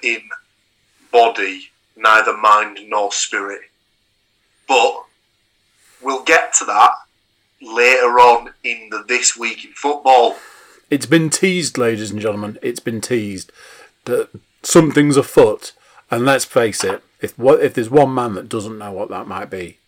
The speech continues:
Speaker 2: it's me. So it's gonna be a surprise to me, if not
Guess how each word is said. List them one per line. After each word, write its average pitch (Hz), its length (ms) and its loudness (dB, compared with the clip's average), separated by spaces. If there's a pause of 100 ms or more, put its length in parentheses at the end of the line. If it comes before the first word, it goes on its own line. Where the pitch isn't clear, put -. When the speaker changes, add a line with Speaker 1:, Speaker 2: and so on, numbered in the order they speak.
Speaker 2:
it's - 100 -20
me. 95 440 -6 (500)
So 95 160 -6
it's 101 80 -10
gonna 117 160 -4
be 113 100 -2
a 104 60 -4
surprise 113 600 -2
to - 140 -18
me, 95 520 -12 (460)
if - 220 -10
not 95 180 -6